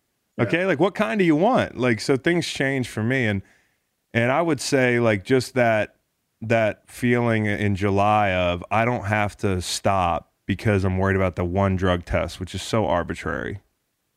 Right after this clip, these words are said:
Speaker 2: in camp. And I'm not gonna go back to the sleeping pills or pain meds or that sort of thing. My life was so bad those three weeks every year.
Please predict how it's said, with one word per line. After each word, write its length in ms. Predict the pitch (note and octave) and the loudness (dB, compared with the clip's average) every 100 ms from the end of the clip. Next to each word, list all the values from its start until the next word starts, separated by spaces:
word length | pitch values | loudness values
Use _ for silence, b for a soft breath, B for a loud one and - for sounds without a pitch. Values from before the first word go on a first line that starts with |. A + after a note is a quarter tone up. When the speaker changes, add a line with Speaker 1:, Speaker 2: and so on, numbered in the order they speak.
| _ _ _ - | _ _ _ -4
Speaker 2:
in 160 | G2+ | -4
camp. 440 | F2+ A2+ G2+ E2+ - _ _ _ _ _ _ _ _ - | 0 0 0 -2 -6 _ _ _ _ _ _ _ _ -4
And 160 | A2 | 0
I'm 140 | G#2+ A#2 | 0 0
not 120 | A#2 | 0
gonna 200 | A2+ G#2+ | 0 -2
go 340 | F#2+ G2 G#2 | -4 -2 -2
back 300 | F#2 G#2 G2+ | 2 0 -2
to 100 | - | -6
the 100 | F#2+ F#2 | -6 -4
sleeping 360 | F#2+ F2 F2+ | -2 -2 -4
pills 260 | E2+ F2+ D#2+ | -4 -4 -2
or 120 | G2 | -4
pain 340 | - C#3+ F3 | 0 0 2
meds 340 | B2+ F2 F2 F#2 | 2 0 -2 -2
or 120 | G#2 | 0
that 240 | A2+ B2 | 0 -2
sort 180 | - A#2 | -2 -2
of 100 | F#2 | -2
thing. 380 | F#2 F2+ E2 E2+ - _ _ _ _ | -2 -4 -4 -8 -14 _ _ _ _
My 120 | C3 G3 | -2 0
life 280 | A#3 G#3+ | 0 0
was 100 | B2+ | -2
so 240 | - E3+ F3+ | -2 -2 -2
bad 560 | A2+ G#2+ A#2+ D3 B2+ | -4 -2 -2 0 -2
those 300 | G2 F#2+ F2 | 0 -2 -2
three 180 | - F#2+ | -2 -2
weeks 300 | F2+ E2 - | 0 -4 -4
every 240 | F#2 F2+ F2 | -4 -2 -4
year. 320 | F2 - | -4 -6